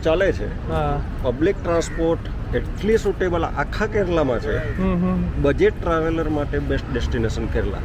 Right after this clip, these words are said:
Speaker 2: હા, હા. વાવ.
Speaker 1: કોઈ સોલો ટ્રાવેલર છે,
Speaker 2: હા.
Speaker 1: બજેટ ટ્રાવેલર છે,
Speaker 2: હમ.
Speaker 1: એના માટે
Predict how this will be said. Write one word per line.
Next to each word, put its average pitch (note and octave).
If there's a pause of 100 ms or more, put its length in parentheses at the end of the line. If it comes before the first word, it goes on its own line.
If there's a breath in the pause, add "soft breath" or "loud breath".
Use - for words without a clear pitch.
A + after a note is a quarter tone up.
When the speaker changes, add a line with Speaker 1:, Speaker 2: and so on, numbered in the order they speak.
(300)
Speaker 2:
હા, D#3+
હા. E3+ (280)
વાવ. D3+
Speaker 1:
કોઈ C#3
સોલો C#3
ટ્રાવેલર C3+
છે, B2+
Speaker 2:
હા. D3+
Speaker 1:
બજેટ B2+
ટ્રાવેલર C3
છે, A#2
Speaker 2:
હમ. -
Speaker 1:
એના C#3+
માટે C#3